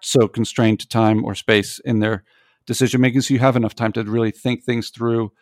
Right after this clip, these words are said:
and really elaborately predict what possibly could go wrong and what could go right, and avoid the wrong and, and to the best of your ability, and to the best of your ability, uh, increase the number of, uh, right outcomes or good outcomes from, from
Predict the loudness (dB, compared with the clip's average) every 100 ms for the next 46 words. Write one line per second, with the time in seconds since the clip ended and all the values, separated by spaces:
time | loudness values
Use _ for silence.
0 | _ _ _ -6 -2 0 0 -2 -4 0
1 | 4 4 4 0 -2 -4 -4 -16 _ _
2 | _ _ _ _ _ _ -12 -4 -2 -2
3 | -2 0 0 -2 -2 0 -2 -6 -6 -4
4 | 0 2 4 4 0 -10 _ -2 0 0
5 | -2 0 2 4 4 2 _ _ _ 0
6 | 0 2 0 2 2 2 2 4 4 2
7 | -2 -6 _ -6 -4 -4 -6 _ _ _
8 | -18 -4 0 2 2 2 2 2 2 2
9 | 2 2 -2 -6 -4 -4 -6 -2 0 0
10 | 2 0 2 2 2 0 -2 -8 -6 -6
11 | -2 0 2 0 -2 -2 0 2 0 -2
12 | -8 -10 -6 2 2 4 0 -2 0 2
13 | 0 -6 _ _ _ _ -12 -12 -2 0
14 | 2 0 -4 -10 -10 -8 -8 -10 -12 -12
15 | -10 -10